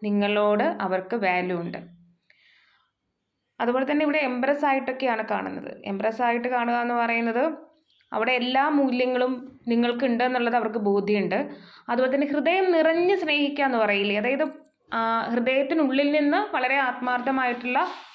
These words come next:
ഒരു സ്നേഹം അവർക്ക് നിങ്ങളോട് ഉണ്ടെന്നുള്ളത്. ഇവിടെ ഗ്രീൻ കളർ എന്ന് പറയുന്നത് ഹൃദയത്തിലുള്ള മുഴുവൻ സ്നേഹവും നിങ്ങൾക്ക് തരാനായിട്ട് ആഗ്രഹിക്കുന്ന ഒരു വ്യക്തിത്വം എന്ന് അർത്ഥമുണ്ട്. അതുപോലെ തന്നെ ഒരുപക്ഷെ നിങ്ങൾക്ക് കുട്ടികളുണ്ടായിരിക്കാം, ആ, കുട്ടികൾ ഇൻവോൾവ് ആയിട്ടുള്ള സിറ്റുവേഷൻസ് ഉണ്ടായിരിക്കാം. ചിലപ്പോൾ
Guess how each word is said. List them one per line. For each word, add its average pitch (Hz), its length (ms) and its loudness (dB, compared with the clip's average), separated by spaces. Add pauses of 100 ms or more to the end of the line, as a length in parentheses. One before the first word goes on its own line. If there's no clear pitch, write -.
ഒരു 247 160 2
സ്നേഹം 254 440 -2
അവർക്ക് 220 340 0
നിങ്ങളോട് 214 360 2
ഉണ്ടെന്നുള്ളത്. 190 500 -2
ഇവിടെ - 720 -8
ഗ്രീൻ 269 340 0
കളർ 269 280 2
എന്ന് 262 120 2
പറയുന്നത് 247 360 2 (500)
ഹൃദയത്തിലുള്ള 311 600 2
മുഴുവൻ 311 540 2
സ്നേഹവും 285 400 2
നിങ്ങൾക്ക് 247 320 0
തരാനായിട്ട് 226 560 0
ആഗ്രഹിക്കുന്ന 220 760 0
ഒരു 240 200 2
വ്യക്തിത്വം 214 500 -2
എന്ന് 196 160 -2
അർത്ഥമുണ്ട്. 196 720 -2 (340)
അതുപോലെ 262 340 0
തന്നെ 311 300 0
ഒരുപക്ഷെ 262 420 -2
നിങ്ങൾക്ക് 240 480 0
കുട്ടികളുണ്ടായിരിക്കാം, 214 1040 -2 (400)
ആ, 202 200 2
കുട്ടികൾ 214 380 -2
ഇൻവോൾവ് 208 360 2
ആയിട്ടുള്ള 208 260 0
സിറ്റുവേഷൻസ് 202 480 -4
ഉണ്ടായിരിക്കാം. 190 500 -2
ചിലപ്പോൾ 220 540 -2